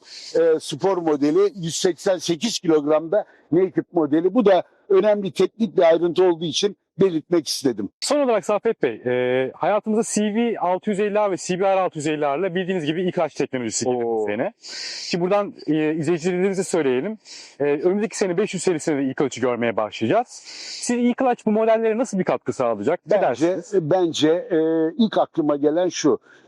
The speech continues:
Speaker 1: Yani motosiklette dedim ya, yeni başlayanlar için E-Clutch bence rüya gibi bir konu. Ben kendim de ilk başladığım zaman veya arkadaşlarımla başladığım zaman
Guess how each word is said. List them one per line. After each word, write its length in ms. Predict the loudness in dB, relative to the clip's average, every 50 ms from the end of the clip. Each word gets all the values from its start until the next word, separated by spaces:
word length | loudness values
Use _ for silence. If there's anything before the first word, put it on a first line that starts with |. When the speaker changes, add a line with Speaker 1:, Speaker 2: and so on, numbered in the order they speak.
| _ 0
Speaker 1:
Yani 220 | 2 2 2 2
motosiklette 800 | 2 0 0 0 0 -4 -4 -4 -2 -2 -2 0 _ -2 0 0
dedim 320 | 0 0 0 0 2 2
ya, 60 | 2 4
yeni 320 | 4 2 2 2 2 0
başlayanlar 600 | 0 0 0 0 0 0 0 0 0 0 -2 -2
için 240 | -2 -2 -4 -4 -2
E-Clutch 600 | 0 0 0 0 0 0 -2 -2 -2 -2 -2 0
bence 340 | 0 0 2 2 2 2 2
rüya 320 | 2 2 4 4 4 2
gibi 260 | 0 0 -2 -2 -2
bir 80 | -2 -2
konu. 300 | 0 0 0 0 0 0
Ben 160 | 0 0 0
kendim 420 | 0 -2 -2 -2 -2 -2 -2 0
de 60 | 0 -2
ilk 200 | -2 -2 -2 -2
başladığım 480 | -2 -2 0 0 0 2 2 2 2
zaman 300 | 2 0 0 -2 -4 -6 -8 -18 _ _ _ 0
veya 160 | 2 2 2
arkadaşlarımla 840 | 2 0 0 2 2 0 0 0 0 -2 0 0 2 2 2 2 2
başladığım 460 | 0 0 0 -2 0 0 2 2 2
zaman 300 | 0 0 0 -2 -4